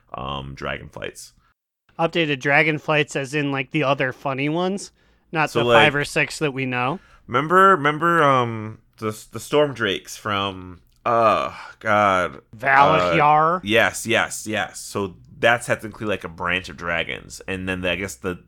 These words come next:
Speaker 1: there's updated Netherwings, which are from Burning Crusade.
Speaker 2: Outland, yeah.
Speaker 1: So I, I, I think we're gonna get, like, an, a,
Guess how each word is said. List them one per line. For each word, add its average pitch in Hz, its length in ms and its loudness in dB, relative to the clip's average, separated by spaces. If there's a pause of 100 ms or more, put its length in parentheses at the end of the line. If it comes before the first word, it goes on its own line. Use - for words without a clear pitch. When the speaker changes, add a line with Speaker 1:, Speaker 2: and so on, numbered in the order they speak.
Speaker 1:
there's 95 180 -6
updated 92 440 -6
Netherwings, 104 840 -4 (280)
which - 180 -8
are 90 140 0
from 90 520 -4 (560)
Burning 95 280 -4
Crusade. 151 420 2
Speaker 2:
Outland, 135 600 0
yeah. 113 200 -6
Speaker 1:
So 104 220 -2
I, 90 260 2
I, 101 260 0
I 95 100 0
think 110 200 -4
we're 110 120 -4
gonna 104 180 0
get, 101 160 -2
like, 95 180 -2
an, 87 260 -6 (140)
a, 87 160 -2